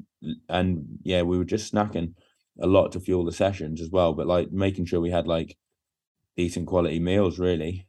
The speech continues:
Um, but yeah, it's not anything too scientific. I mean, none of us are, like, nutritionists or anything. <laughs>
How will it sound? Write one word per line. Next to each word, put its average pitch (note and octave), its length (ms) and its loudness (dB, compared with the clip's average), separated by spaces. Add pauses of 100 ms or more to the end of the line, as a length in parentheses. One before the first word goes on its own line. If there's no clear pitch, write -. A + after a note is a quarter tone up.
Um, F2 500 0 (420)
but E2 120 0
yeah, F2+ 160 4
it's E2+ 120 -4
not G2 240 0
anything F2+ 580 -2
too F#2 180 0
scientific. F2 680 -2
I E2+ 40 -4
mean, E2+ 220 -2
none F2 140 0
of E2 100 -2
us E2+ 180 -6
are, - 20 -2
like, E2 160 2
nutritionists E2 580 -4
or E2+ 80 -4
anything. E2+ 380 -4 (160)
<laughs> A2 140 -2